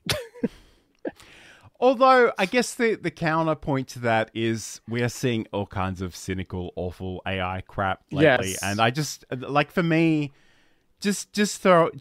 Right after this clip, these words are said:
Speaker 2: just show up as yourself. Like, no one is judging you as harshly as you're judging yourself, for starters. Like, nobody's,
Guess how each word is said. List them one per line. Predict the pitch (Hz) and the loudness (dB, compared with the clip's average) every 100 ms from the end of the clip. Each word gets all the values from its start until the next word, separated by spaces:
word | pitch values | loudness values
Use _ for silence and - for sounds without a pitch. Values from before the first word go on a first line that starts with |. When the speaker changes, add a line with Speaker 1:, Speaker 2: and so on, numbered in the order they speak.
| - | -6
Speaker 2:
just | 240 | -4
show | - 294 | 2 6
up | 285 285 | 6 4
as | 180 | 0
yourself. | 151 151 117 139 | 2 4 4 2
Like, | 143 | -2
no | 156 156 185 | 2 2 4
one | 185 151 | 4 2
is | - 123 | 2 -2
judging | - 113 110 123 110 | 0 0 2 -2 -2
you | 107 95 | -2 -2
as | 95 | -2
harshly | 104 95 - 98 | -2 -2 -4 -6
as | 90 | -4
you're | 98 | -6
judging | 85 92 - | -4 -6 -8
yourself, | 90 - 92 82 | -12 -8 -6 -6
for | - | -10
starters. | 92 - 90 90 85 92 | -10 -4 -4 -4 -8 -8
Like, | 95 92 | -8 -4
nobody's, | 107 113 113 98 - | -2 -2 -2 -4 -8